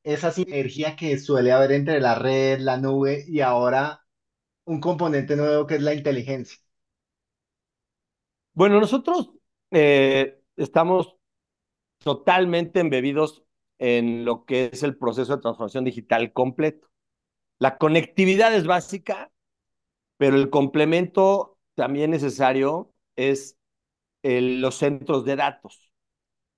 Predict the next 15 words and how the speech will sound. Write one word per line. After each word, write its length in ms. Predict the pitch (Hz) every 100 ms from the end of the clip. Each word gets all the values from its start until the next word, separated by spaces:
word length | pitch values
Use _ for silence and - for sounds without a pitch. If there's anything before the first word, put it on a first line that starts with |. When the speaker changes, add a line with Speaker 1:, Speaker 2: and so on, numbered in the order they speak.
| _ -
Speaker 2:
porque 320 | 127 - 135
lo 160 | 139
que 80 | -
estamos 360 | 127 175 196 -
generando 540 | 170 147 147 160 160
con 120 | 165
nuestro 220 | 131 - 120
dispositivo 600 | 117 123 120 117 135 143
es 160 | 135
cada 220 | - 143
vez 180 | 139 131
más 280 | 135 139 135
y 60 | 131
más 320 | 127 123 _
tráfico, 560 | 131 123 - - -